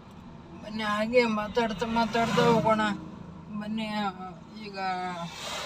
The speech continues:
ಹೈವೇಗೆ ಸ್ವಲ್ಪ ಹೈವೇಗೆ ಹೋಗೋಣ. ಹೈವೇನಿಂದ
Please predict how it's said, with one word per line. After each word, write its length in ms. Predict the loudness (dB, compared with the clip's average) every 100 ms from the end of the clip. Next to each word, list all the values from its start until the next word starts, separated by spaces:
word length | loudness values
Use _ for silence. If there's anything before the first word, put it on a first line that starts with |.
| -10 -14 -18 -20 -20 -18 -10
ಹೈವೇಗೆ 760 | -4 0 2 4 4 6 8 6
ಸ್ವಲ್ಪ 360 | 6 0 0 -6 -6 -10 -14 -10
ಹೈವೇಗೆ 420 | -6 -4 -2 0
ಹೋಗೋಣ. 440 | 2 2 2 2 2 0 -4 -20 -20 -20 -20 -18
ಹೈವೇನಿಂದ 600 | -12 -6 -2 -2 -2